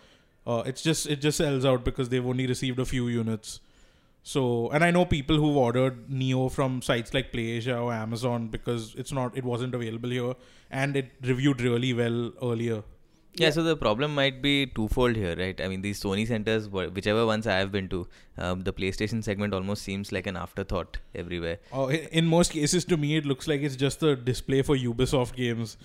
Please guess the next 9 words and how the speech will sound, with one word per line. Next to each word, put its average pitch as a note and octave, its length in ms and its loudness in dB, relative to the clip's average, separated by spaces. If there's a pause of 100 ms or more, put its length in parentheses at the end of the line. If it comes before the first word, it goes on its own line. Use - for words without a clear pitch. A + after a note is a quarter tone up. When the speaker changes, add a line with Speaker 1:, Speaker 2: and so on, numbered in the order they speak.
(160)
Speaker 2:
Yeah. F#2 220 -6
Speaker 1:
because C#3+ 260 2
I C#3 100 4
don't C#3+ 200 4
really C#3 240 4
see C3 260 0
anything C3 360 0
else A#2+ 240 -2
in B2 240 -2